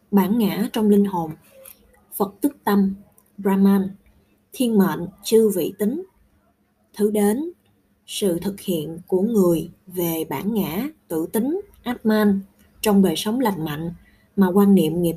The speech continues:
báo, karma và tái sinh xuất hiện. Nghiệp có nghĩa là tác động, hành động, việc làm.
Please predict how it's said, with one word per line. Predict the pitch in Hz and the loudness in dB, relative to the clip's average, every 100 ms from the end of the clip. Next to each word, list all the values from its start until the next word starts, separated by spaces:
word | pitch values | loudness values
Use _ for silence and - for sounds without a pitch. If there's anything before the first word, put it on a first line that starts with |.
| - | 0
báo, | 196 226 294 359 _ _ | 0 0 -4 -8 _ _
karma | - 196 202 202 196 196 - _ _ _ _ | -4 2 4 4 2 0 -12 _ _ _ _
và | - 165 | -12 -10
tái | 170 226 | -4 -2
sinh | - 196 175 - | 0 0 -6 -12
xuất | - 220 | -10 -8
hiện. | 202 196 - - - _ _ _ _ _ _ - - - _ | -8 -8 -12 -20 -20 _ _ _ _ _ _ -20 -20 -20 _
Nghiệp | 202 196 196 | 4 4 4
có | 302 | 2
nghĩa | 226 233 | 4 2
là | 202 196 | 2 -2
tác | 269 | -4
động, | 202 170 | -4 -4
hành | 190 180 | -4 -4
động, | 170 170 | -4 -6
việc | 175 180 | -4 -4
làm. | 180 165 | -4 -8